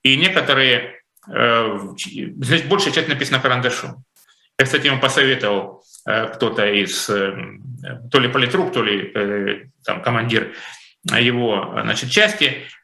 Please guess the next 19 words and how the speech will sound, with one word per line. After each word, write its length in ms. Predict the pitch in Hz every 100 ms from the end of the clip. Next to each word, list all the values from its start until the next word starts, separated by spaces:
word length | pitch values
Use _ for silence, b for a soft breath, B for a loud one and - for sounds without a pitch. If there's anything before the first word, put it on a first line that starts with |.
| -
что 260 | - 135 127 - - - - - -
чернила 380 | - 165 156 123
расплываются, 720 | 117 165 180 247 226 170 -
пиши 220 | 127 190
карандашом. 640 | 175 165 160 - 92 - _ _ _ _ _
Надёжно. 540 | - 131 113 - - - _
Так 160 | 147
оно 160 | 165 165
и 40 |
оказалось. 580 | 165 170 139 85 - - _ _ _
Хотя 420 | - 127 160 151
многие 360 | 131 143 123 113
пишут 220 | - - -
за-, 160 | 127
записи 320 | 120 120 - -
полустёртые 560 | 110 113 - 131 113 101
и 20 |
так 180 | 107 87
далее. 240 | - -